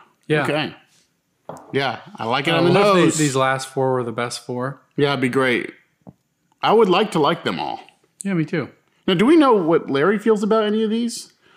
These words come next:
Speaker 2: Are these, like, twelve of his favorites?
Speaker 1: No, I think, um,
Speaker 2: Or just
Speaker 1: I
Speaker 2: different
Speaker 1: think
Speaker 2: stuff he wanted us to try?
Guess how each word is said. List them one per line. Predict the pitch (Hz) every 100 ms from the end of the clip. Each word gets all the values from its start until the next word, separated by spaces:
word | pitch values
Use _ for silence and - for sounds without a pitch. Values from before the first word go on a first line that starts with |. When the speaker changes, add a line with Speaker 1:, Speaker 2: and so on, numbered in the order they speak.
| - -
Speaker 2:
Are |
these, | 160 208
like, | 190
twelve | - 175 160
of | 135
his | 139
favorites? | - 135 190 240 311 - - - 226
Speaker 1:
No, | 214 226 233
I | 226
think, | 214 247 240
um, | 233 220 208 190
Speaker 2:
Or | -
just | 185
Speaker 1:
I | -
Speaker 2:
different | 190 247 -
Speaker 1:
think |
Speaker 2:
stuff | 185 156
he |
wanted | 160 147 135
us | 123
to | 123
try? | - 113 87 53